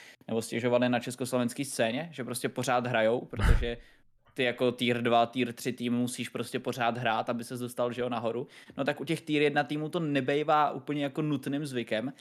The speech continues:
Speaker 1: ale oni ten, ten kalendář mají jako neskutečně nabitej.
Speaker 2: To si stěžují fotbaloví hráči například a těm chtějí přidat samozřejmě ještě, eh, mistrovství světa jednou za dva roky, ne za čtyři, takže třeba to i bude v C S ku, protože samozřejmě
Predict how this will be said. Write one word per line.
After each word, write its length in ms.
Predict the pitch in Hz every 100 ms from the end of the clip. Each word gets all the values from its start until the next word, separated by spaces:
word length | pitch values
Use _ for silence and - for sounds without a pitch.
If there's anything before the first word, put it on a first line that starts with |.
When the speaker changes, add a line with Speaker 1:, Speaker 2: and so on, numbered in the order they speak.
| - -
Speaker 1:
ale 200 | 127 127
oni 220 | 127 131
ten, 220 | 127 127 123
ten 300 | - 127 127 123
kalendář 420 | 120 120 117 117
mají 120 | 120
jako 140 | 120 131
neskutečně 580 | 135 - 113 - -
nabitej. 380 | 110 98 - - - - - -
Speaker 2:
To 80 | 120
si 120 | 117
stěžují 460 | - 127 143 147 151
fotbaloví 540 | 143 123 127 131 147
hráči 380 | 139 120 117 -
například 580 | 120 113 131 120 135 135
a 60 |
těm 180 | 123 123
chtějí 200 | 113 131
přidat 380 | 123 120 110 107
samozřejmě 480 | 113 110 107 107 107
ještě, 240 | 104 117
eh, 320 | 110 104 104
mistrovství 500 | 107 107 - 113 117
světa 260 | 107 113 113
jednou 320 | 110 104 120
za 120 | 110
dva 200 | 104 101
roky, 280 | 98 92 95
ne 140 | 95 101
za 120 | 98
čtyři, 280 | - 101 101
takže 200 | 95 107
třeba 280 | 110 104
to 220 | 104 107 113
i 60 |
bude 220 | 98 104
v 40 | 104
C 140 | 101
S 100 | 98
ku, 100 | -
protože 340 | 131 156 180 196
samozřejmě 600 | 180 185 190 185 180